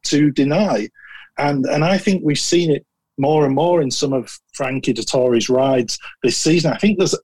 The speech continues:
ample evidence out there to suggest he's not the jockey he was, maybe even this time last year. Although you've got to be careful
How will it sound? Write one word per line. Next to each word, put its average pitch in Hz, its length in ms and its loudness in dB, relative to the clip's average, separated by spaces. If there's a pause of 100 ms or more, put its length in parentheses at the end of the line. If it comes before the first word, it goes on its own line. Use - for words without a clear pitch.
(140)
ample 160 480 2
evidence 156 420 0
out 123 240 0
there 120 200 -2 (800)
to 147 120 -4
suggest 147 580 -2
he's 123 400 -4 (680)
not 123 340 -2
the 135 100 2
jockey 117 480 -2 (180)
he 123 100 2
was, 127 260 2
maybe 143 260 2
even 143 260 2
this 147 220 -2
time 135 400 -2 (240)
last - 340 -6
year. 160 240 0 (540)
Although 151 540 0 (420)
you've 135 140 -12
got 208 80 0
to 240 60 -2
be 269 80 0
careful 185 680 -4